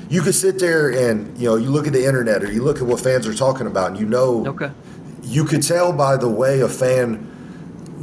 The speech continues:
Speaker 1: writes about a company that they're fully with it versus a fan that's just writing about a company, "Hey, I went to a wrestling show," versus a fan that's like, "This is the fucking place." You know what I mean? So when you see that,
Speaker 2: Yeah.
Speaker 1: you know, okay, if these fans are this invested into these places,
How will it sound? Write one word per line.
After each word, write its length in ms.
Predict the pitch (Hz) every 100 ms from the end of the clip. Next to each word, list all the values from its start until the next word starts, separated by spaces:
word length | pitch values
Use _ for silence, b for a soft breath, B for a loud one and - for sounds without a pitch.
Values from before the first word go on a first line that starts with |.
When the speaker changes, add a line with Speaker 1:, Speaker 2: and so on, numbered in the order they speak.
| 131
Speaker 1:
writes 360 | 120 143 139
about 260 | 139 131 131
a 40 |
company 640 | 117 135 113 107 95 85 - - - -
that 280 | - 117 107
they're 160 | 120 117
fully 520 | - 143 135 131 127
with 320 | 110 110 110
it 120 | 85 71 - - - B B B
versus 500 | - 147 143 143 123
a 60 | 113
fan 260 | 139 127
that's 200 | 117 104
just 140 | 120 110
writing 220 | 120 110
about 220 | 107 110
a 20 |
company, 380 | 107 120 113 101
"Hey, 80 | 123
I 80 | 127
went 180 | 131 120
to 80 |
a 20 | 113
wrestling 380 | 110 107 98
show," 260 | 87 85 71 - B B B B
versus 440 | 113 131 131 120
a 40 | 113
fan 280 | 131 123
that's 180 | 110 101
like, 180 | 107 95
"This 200 | 131 139
is 100 | 110
the 80 | 95
fucking 400 | - 131 - 87
place." 460 | - 110 - - - - B B B B -
You 60 |
know 60 | 131
what 100 | 135
I 40 |
mean? 240 | 127 143 139
So 160 | 135
when 80 | 127
you 80 | 127
see 220 | - 185
that, 240 | 156 156 139
Speaker 2:
Yeah. 60 | 123
Speaker 1:
you 60 |
know, 140 | 120 117
okay, 360 | 123 120 104 - B B
if 240 | 139 123 -
these 280 | 143 196 -
fans 400 | 147 156 156 135
are 100 | 110
this 280 | 113 147 139
invested 540 | 110 131 139 - 107
into 220 | 123 131
these 220 | 113 131 131
places, 580 | 127 135 139 147 143